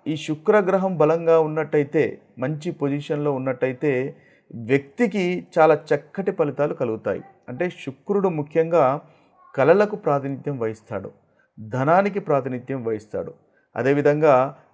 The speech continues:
కంఫర్టబుల్ లైఫ్కు ప్రాతినిధ్యం వహిస్తాడు, చక్కటి ఇల్లుకు, చక్కటి వాహనాలకు,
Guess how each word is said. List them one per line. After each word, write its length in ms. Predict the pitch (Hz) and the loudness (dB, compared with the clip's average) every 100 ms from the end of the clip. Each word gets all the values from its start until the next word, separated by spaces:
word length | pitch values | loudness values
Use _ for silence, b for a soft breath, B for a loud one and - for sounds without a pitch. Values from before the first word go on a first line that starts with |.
| _ - | _ 2
కంఫర్టబుల్ 800 | 160 185 220 214 202 185 175 131 | 2 4 2 4 4 2 2 4
లైఫ్కు 360 | 127 190 - | 4 4 -2
ప్రాతినిధ్యం 580 | 190 165 135 135 127 131 | 0 2 2 -4 -6 -4
వహిస్తాడు, 520 | 117 117 - 120 123 123 135 | -4 -6 -4 -4 -4 -6 -8
చక్కటి 380 | - - 147 - | -2 -2 -2 -6
ఇల్లుకు, 680 | 135 147 190 185 135 127 - - 131 | -6 -2 -2 -2 -8 -12 -14 -16 -8
చక్కటి 260 | - 151 | -4 -4
వాహనాలకు, 920 | 120 113 127 156 156 147 135 - 117 | 0 2 2 0 0 0 0 -4 -10